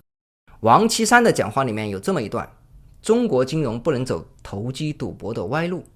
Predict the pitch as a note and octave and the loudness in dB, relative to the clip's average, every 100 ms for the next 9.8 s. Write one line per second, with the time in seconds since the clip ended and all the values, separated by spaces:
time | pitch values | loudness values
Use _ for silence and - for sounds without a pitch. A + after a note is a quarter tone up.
0 | _ - - C3 B2+ G#2 - - D#3 D#3 | _ -10 -2 -2 -2 -4 -6 -6 -4 -4
1 | G2+ A#2+ - C#3+ A#2+ C3+ - - - D#3+ | -6 -8 -4 -2 -2 -4 -6 -8 -4 -4
2 | G2+ G2 C#2+ G#2 - - - A2 B2+ - | -4 -6 -10 -12 -12 -12 -10 -8 -8 -10
3 | - - G2+ G#2+ F3 G#3 - - - - | -10 -10 -8 -4 -2 -2 -6 -20 -16 -14
4 | - - D#3 D3+ A#2+ G#2 - G#2 C3 F#3+ | -6 0 2 4 4 2 -2 -2 0 0
5 | A3+ D#3+ A#2 A3 C#3 A#2 C#3+ A2+ - B2 | 0 0 0 0 0 -2 -2 -2 -2 0
6 | C#3+ G#3 - - - - - - D3+ B2+ | 2 2 -2 -14 -20 -20 -20 -4 0 2
7 | E3 F3+ - A#2+ - - G3 G3 E3+ A2 | 2 0 -2 -6 -8 -4 0 0 0 -2
8 | C3 - A#2+ B2+ C3 G#2 G#2+ C3+ A2 B2 | -4 -4 -4 -6 -6 -6 0 0 0 -4
9 | - E3+ E3+ D3+ - D3+ D#3+ D#3+ | -2 0 0 -4 -4 -2 0 0